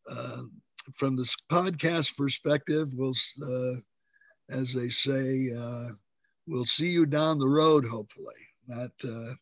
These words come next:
not goodbye. I mean, ninety years and you're, you keep on ticking. You got, there's a lot <laughs> left for you to do, and I know you're gonna do it.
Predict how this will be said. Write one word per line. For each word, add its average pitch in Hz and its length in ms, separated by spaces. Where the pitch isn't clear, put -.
not 131 300
goodbye. 113 640
I 120 140
mean, 123 340
ninety 180 400
years 185 540
and 127 120
you're, 120 200
you 110 420
keep 180 220
on 190 220
ticking. 175 360
You 143 200
got, 156 260
there's 131 300
a 123 80
lot 139 440
<laughs> - 40
left 185 320
for 156 120
you 170 220
to 143 100
do, 196 320
and 151 120
I 147 120
know 180 220
you're 175 200
gonna 175 280
do 185 260
it. - 100